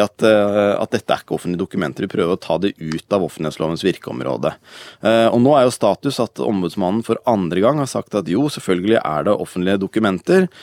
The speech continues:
eh, nå, nå må dere behandle dette i tråd med lovens regler, eh, og da har de kommet opp med en ny argumentasjon som, hvor de sier at ja, ok, ok,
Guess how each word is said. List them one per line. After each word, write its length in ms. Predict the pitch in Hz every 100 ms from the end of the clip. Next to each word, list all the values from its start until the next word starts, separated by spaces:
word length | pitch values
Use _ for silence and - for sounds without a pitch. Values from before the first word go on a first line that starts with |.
| - - -
eh, 600 | 113 113 113 107 104 107 101
nå, 220 | 110 107 113 110 - - -
nå 120 | 117 107
må 140 | 101
dere 160 | 101 104 107
behandle 400 | 104 90 82 107
dette 380 | 107 - 82 87 -
i 80 |
tråd 240 | - 101 90
med 80 | 98
lovens 320 | 85 98 104 98
regler, 400 | 95 139 202 180 - - - -
eh, 640 | 120 120 120 117 113 -
og 160 | - 123
da 140 | 123
har 100 | 147
de 40 | -
kommet 260 | 156 147
opp 160 | 160 170
med 80 | 170
en 100 | 110
ny 100 | 92 90
argumentasjon 720 | 90 98 104 117 110 156 151
som, 160 | 131 120 123
hvor 160 | 117 117
de 80 | -
sier 320 | - 98 95
at 160 | -
ja, 140 | 101 143
ok, 220 | 135 -
ok, 260 | - 131